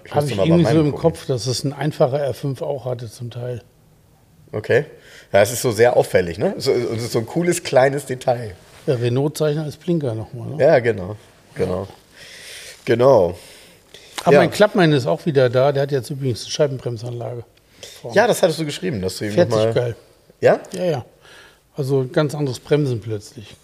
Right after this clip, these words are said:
Speaker 2: Wenn der richtig drauf latscht, dann stehst du auch mit quietschenden Reifen.
Speaker 1: Ähm,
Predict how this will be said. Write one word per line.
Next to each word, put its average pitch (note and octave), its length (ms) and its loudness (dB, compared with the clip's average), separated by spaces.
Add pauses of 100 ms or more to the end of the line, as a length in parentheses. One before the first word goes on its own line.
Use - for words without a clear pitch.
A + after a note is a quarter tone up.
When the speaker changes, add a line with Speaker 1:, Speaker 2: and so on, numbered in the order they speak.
(120)
Speaker 2:
Wenn C#3 120 -8
der C3+ 100 -4
richtig C#3 240 -10
drauf C#3+ 320 -8
latscht, C#3+ 460 -2
dann B2 180 -6
stehst - 340 -10
du A#2+ 60 -10
auch G#2+ 300 -16
mit B2+ 180 -14
quietschenden B2+ 420 -12
Reifen. A#2+ 240 -14 (400)
Speaker 1:
Ähm, G#2+ 320 2